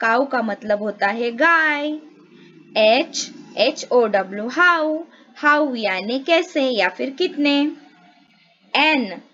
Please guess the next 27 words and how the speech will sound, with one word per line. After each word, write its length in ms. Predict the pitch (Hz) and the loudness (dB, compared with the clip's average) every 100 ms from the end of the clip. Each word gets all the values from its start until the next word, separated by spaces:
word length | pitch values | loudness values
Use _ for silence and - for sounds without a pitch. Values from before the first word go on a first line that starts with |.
| _ | _
एन 200 | 208 233 269 | -2 0 0
से 160 | 330 | 0
आ 140 | 285 208 | 0 0
गया 280 | 208 202 | 2 2
वर्ड 240 | 196 196 196 | 2 0 0
आपका 360 | 196 - 240 262 | -2 -2 -2 0
एन 240 | - 247 349 | 2 2 2
ओ 140 | 311 | 2
डब्ल्यू, 440 | 233 196 190 208 247 | 4 2 0 -2 0
नाव, 460 | 311 339 311 294 330 - - - | 2 4 2 -2 -6 -10 -12 -8
नाव 380 | 226 233 262 302 | 0 2 2 2
यानी 360 | 214 180 220 269 277 | 0 -2 -2 -2 2
अब। 440 | 330 302 233 294 277 - - - - _ _ _ _ _ _ _ - | 2 0 -6 -10 -12 -20 -20 -20 -20 _ _ _ _ _ _ _ -2
डब्ल्यू 400 | 202 185 214 285 | -2 0 -2 -2
से 180 | 330 285 | 2 2
letter, 400 | 214 214 214 208 - | 2 0 0 -2 -10
W 300 | 196 208 214 311 | -2 0 2 0
letter 280 | 247 214 | 0 -2
से 160 | 208 - | -8 -2
आपको 300 | 208 196 262 | -2 0 0
word 200 | 262 208 | 4 2
बनता 280 | 196 196 208 | 0 -4 -4
है 180 | 208 233 | -2 -2
डब्ल्यू 340 | 220 196 214 | 0 0 0
ओ 120 | 302 320 | 2 4
डब्ल्यू, 460 | 220 208 208 214 208 | 4 0 -2 -8 0
वाओ, 580 | 247 294 359 330 226 | 4 4 4 4 2